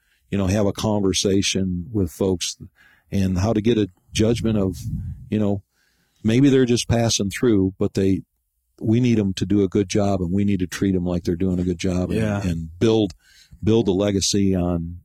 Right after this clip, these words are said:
Speaker 1: on, you know, the product itself and the people. Um, you know, you talk about the equipment. Fred Bear designed the bow presses that we,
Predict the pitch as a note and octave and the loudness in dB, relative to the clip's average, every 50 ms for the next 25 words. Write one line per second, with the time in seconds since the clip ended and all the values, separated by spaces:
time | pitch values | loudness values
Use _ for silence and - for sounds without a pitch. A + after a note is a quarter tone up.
0 | _ - G2+ F#2+ F#2 F#2 F2+ F2 F2 E2+ E2+ - _ - _ _ _ _ _ _ | _ -4 -2 -2 0 -2 -2 -2 -4 -6 -8 -10 _ -20 _ _ _ _ _ _
1 | _ _ - G2 F#2+ F#2+ E2+ E2+ F2 F2 - - - A2 G2 F#2 F#2 F2 D#2+ - | _ _ -4 -2 0 0 0 0 -2 -4 -4 -2 -2 0 0 0 0 -2 -4 -4
2 | - F2 - - - - G2 F2+ F2+ F2+ - - - _ _ _ _ - A#2 G#2+ | -6 -6 -4 -4 -2 -2 0 0 0 -2 -4 -8 -18 _ _ _ _ -4 -2 0
3 | G2 G2 F#2+ E2 - - B2 G#2+ - - G2 G2 F#2+ F#2+ F#2+ - _ _ _ _ | 0 0 -2 -2 -2 0 0 0 2 2 2 2 2 2 0 -4 _ _ _ _
4 | _ _ _ _ _ _ - F2+ F2+ F2+ F2 F2 F2 F2+ F2 F#2 F#2 - _ - | _ _ _ _ _ _ -4 -2 -2 -2 -2 -2 -2 -4 -6 -8 -14 -18 _ -4
5 | A#2+ A#2 A#2 A2+ A2+ A2+ - - A#2 A2+ G#2+ - - G#2+ G#2 G#2 - G#2 G#2 G2+ | 0 0 2 2 2 2 2 2 2 0 0 0 -2 -2 -2 -2 -2 0 -2 -2
6 | - - - A2 G2 A2 G#2+ G2+ F#2+ - _ _ _ - - - G#2 G2+ F#2+ G#2 | -2 0 0 0 0 0 -2 -4 -4 -6 _ _ _ -6 -2 -2 -2 0 2 2
7 | G#2 G2+ G2+ F#2+ - _ _ - G#2 F2+ F2+ G2+ G2 G#2 G#2 G2+ F#2+ F#2+ F#2 - | 2 2 2 0 -4 _ _ -4 -2 -2 0 0 0 0 0 0 -2 -4 -6 -8
8 | _ _ _ _ _ _ - F#2 F2 G#2 G#2 G2+ - - - F#2 F#2 F2+ - - | _ _ _ _ _ _ -6 -2 0 0 0 0 0 -2 -2 -2 0 -2 0 -2
9 | F2+ F2+ F2+ F2+ - - - - G2 F2 D2+ F2+ F#2+ F#2 F#2 F2 | -2 -2 -2 -2 -4 -6 -4 -4 -4 -4 -2 -2 0 0 0 -2